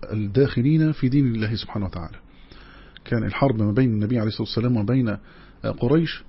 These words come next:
تمنعه أو تعطله صلى الله عليه وسلم على، آه، دعوة غير المسلمين في الجزيرة العربية، فلما تم الصلح عشر سنوات بين قريش وما بين الم-، المؤمنين، آه، فرغ النبي عليه الصلاة والسلام لمراسلة،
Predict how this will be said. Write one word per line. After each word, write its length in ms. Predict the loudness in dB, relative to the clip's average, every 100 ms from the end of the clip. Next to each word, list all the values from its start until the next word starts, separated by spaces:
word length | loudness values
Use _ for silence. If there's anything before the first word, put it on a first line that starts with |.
| -2
تمنعه 640 | 2 4 4 2 2 0 -2 -8 -20 -20 -20 -10 0
أو 220 | 0 0
تعطله 560 | 0 0 2 2 2 2
صلى 180 | 2
الله 140 | 2 2
عليه 100 | 2
وسلم 320 | 0 2 2
على، 340 | 2 2 2 -2 -10 -18 -10 -4
آه، 80 | -2
دعوة 360 | 0 2 2 2
غير 300 | 2 4 6
المسلمين 540 | 4 2 4 4 4
في 360 | 4 4 4 2 -2
الجزيرة 380 | -2 2 2 2
العربية، 400 | 0 -4 -6 -8
فلما 400 | -4 0 0 0
تم 240 | 0 0
الصلح 420 | 0 0 0 -2 -12 -16 -16 -10 -4
عشر 260 | 0 0
سنوات 380 | 0 2 2 2
بين 440 | 2 2 2 0 -4 -6
قريش 480 | -2 0 0 -2 -6
وما 160 | -2 0
بين 220 | 2 2
الم-، 380 | 0 -4 -6 -4
المؤمنين، 800 | -6 -4 -6 -2 2 4 4 2 -6 -20 -20 -20 -20 -20 -20 -6
آه، 640 | -2 0 0 0 -2 -6 -8 -4
فرغ 280 | 2 4 4
النبي 300 | 4 4 4
عليه 160 | 4 2
الصلاة 200 | 2 0
والسلام 440 | 0 0 2 4 2
لمراسلة، 1120 | 0 2 2 2 0 -2 0 -2 0 0 0